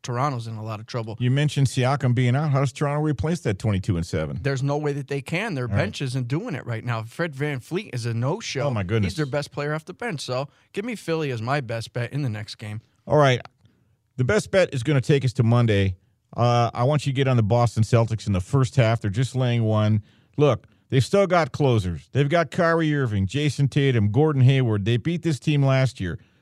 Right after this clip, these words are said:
Speaker 2: What do closers do? They make a play. They don't worry about running a play. They make a play.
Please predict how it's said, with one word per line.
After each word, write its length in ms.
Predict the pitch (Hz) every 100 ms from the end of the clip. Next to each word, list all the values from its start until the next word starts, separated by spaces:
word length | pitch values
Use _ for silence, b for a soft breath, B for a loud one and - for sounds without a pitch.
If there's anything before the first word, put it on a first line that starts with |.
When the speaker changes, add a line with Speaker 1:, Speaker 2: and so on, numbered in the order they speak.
| b
Speaker 2:
What 100 | 151
do 60 | 165
closers 460 | - 175 151 156
do? 220 | 127 160
They 140 | 147 143
make 220 | 151 143
a 60 | 123
play. 400 | - 110 71 80 b b
They 80 | 123
don't 100 | 147
worry 120 | 180
about 240 | 185 190
running 260 | 190 214 185
a 60 | 143
play. 420 | 147 139 135 -
They 140 | 127
make 220 | 131 135 117
a 40 |
play. 400 | 113 117 110 110